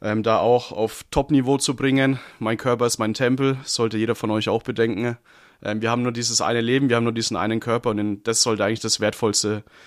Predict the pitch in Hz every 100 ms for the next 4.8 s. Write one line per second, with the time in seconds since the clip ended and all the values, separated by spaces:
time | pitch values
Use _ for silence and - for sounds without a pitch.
0 | - _ 110 107 110 107 107 - 98 113
1 | 117 104 - 98 110 - 104 117 127 127
2 | 127 - _ - - - 139 147 160 156
3 | 165 165 151 - 143 160 185 170 - -
4 | 131 135 127 - 120 123 123